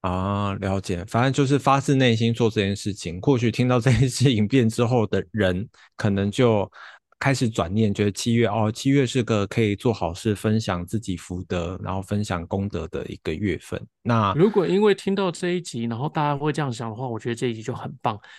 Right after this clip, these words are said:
Speaker 2: 可是如果你是一个每一个月都会去做善事的，
Speaker 1: 嗯。
Speaker 2: 听到这样子的话，
Speaker 1: 嗯。
Speaker 2: 就把所有的善事集中到七月来做，那倒也不用。
Speaker 1: 嗯。
Speaker 2: 因为，
Speaker 1: 嗯。
Speaker 2: 呃，每一天都有所谓的日夜神啊、月神啊
Speaker 1: 嗯。
Speaker 2: 等等的这些哦，年月日时都有神会帮我们记录功果。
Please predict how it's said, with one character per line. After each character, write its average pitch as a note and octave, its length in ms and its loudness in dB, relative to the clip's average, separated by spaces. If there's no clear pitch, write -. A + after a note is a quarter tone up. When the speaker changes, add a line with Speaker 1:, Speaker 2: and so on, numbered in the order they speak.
Speaker 2:
可 G3+ 100 8
是 A#3+ 140 4
如 G#3 180 8
果 G3+ 140 6
你 D#3+ 120 0
是 - 160 -4
一 F#3+ 120 -2
个 E3+ 120 -2
每 A#2+ 200 -4
一 - 20 -8
个 D#3+ 100 -2
月 D#3+ 160 2
都 D3 200 -2
会 D3 120 -2
去 C3+ 120 -4
做 C#3 180 -2
善 C3 220 -2
事 C3 180 -6
的， B2 80 -6
Speaker 1:
嗯。 A2+ 40 -10
Speaker 2:
听 E3 220 0
到 E3+ 140 6
这 D3+ 100 0
样 E3 120 -2
子 B2+ 80 -6
的 B2+ 80 -4
话， D3 180 -2
Speaker 1:
嗯。 - 20 -4
Speaker 2:
就 E3 80 -2
把 A#2+ 200 -4
所 C#3 260 0
有 F#3 80 6
的 B2+ 100 -2
善 D#3 160 -2
事 D3 160 -4
集 C#3 240 -8
中 D#3+ 160 0
到 D#3 120 0
七 - 260 -2
月 F3 160 2
来 A#2 160 -2
做， - 320 -4
那 - 160 0
倒 A2 160 2
也 G#2 180 -10
不 G#2+ 160 -10
用。 A2+ 260 -2
Speaker 1:
嗯。 B2 120 8
Speaker 2:
因 C3 60 8
为， F3 80 6
Speaker 1:
嗯。 C3+ 120 -4
Speaker 2:
呃， C#3 340 0
每 B2+ 140 2
一 G3+ 100 2
天 F#3+ 300 -2
都 F#3 160 0
有 D3+ 160 0
所 C3 160 -8
谓 D3 80 -2
的 C#3+ 140 -2
日 E3 200 -2
夜 D#3+ 220 0
神 A2+ 380 -8
啊、 A#2 120 -4
月 D3 220 2
神 A#2 320 -4
啊 A#2 60 -6
Speaker 1:
嗯。 A2+ 100 -12
Speaker 2:
等 B2+ 180 -4
等 B2+ 140 -4
的 A#2 80 -6
这 B2 160 -2
些 A#2+ 160 -8
哦， A2+ 160 -4
年 B2 140 -2
月 D#3 120 -4
日 D3 160 -2
时 A#2+ 220 -6
都 C#3+ 180 -4
有 C3+ 140 -4
神 A#2+ 340 -10
会 C#3 160 -8
帮 D3 200 -6
我 C#3+ 40 -4
们 A#2+ 220 -2
记 C3+ 220 -6
录 B2 160 -4
功 F#3 340 2
果。 - 240 -6